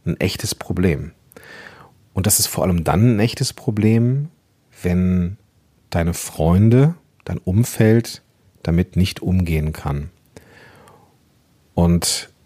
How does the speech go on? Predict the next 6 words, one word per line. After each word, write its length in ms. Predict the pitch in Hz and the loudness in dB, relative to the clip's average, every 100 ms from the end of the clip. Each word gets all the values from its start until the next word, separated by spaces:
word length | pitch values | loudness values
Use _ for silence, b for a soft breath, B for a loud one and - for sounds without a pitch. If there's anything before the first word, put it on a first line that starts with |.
| _ _ _ _ _ _ | _ _ _ _ _ _
die 260 | - 104 - | -6 -4 0
Angst, 760 | 85 110 165 - - - - _ _ _ _ - | 2 4 4 0 -4 -8 -10 _ _ _ _ -4
dass 240 | 95 - | -4 -2
du 280 | 95 90 87 | -2 -2 -2
Freunde 480 | - - 92 120 131 | -6 0 2 2 0
verlierst, 960 | - 95 92 110 123 135 - - - | 0 0 2 4 2 0 -6 -10 -12